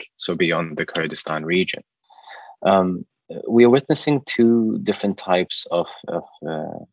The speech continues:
new transitions and transformations that the traditional political parties are facing.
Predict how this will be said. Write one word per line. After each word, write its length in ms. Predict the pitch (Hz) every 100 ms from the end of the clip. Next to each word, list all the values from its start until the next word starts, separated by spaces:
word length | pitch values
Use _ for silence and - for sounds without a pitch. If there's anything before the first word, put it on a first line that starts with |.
| -
new 360 | 98 101 101 92
transitions 640 | - 98 90 90 - 90 87
and 120 | 87
transformations 1040 | - 87 - 85 85 87 - 80 80 - - -
that 160 | 80 -
the 260 | - 78 78 - _ _ _ -
traditional 640 | 101 98 - 90 78 78 _ -
political 380 | 90 85 -
parties 380 | 73 78 73 69
are 160 | 69 -
facing. 400 | 67 - - -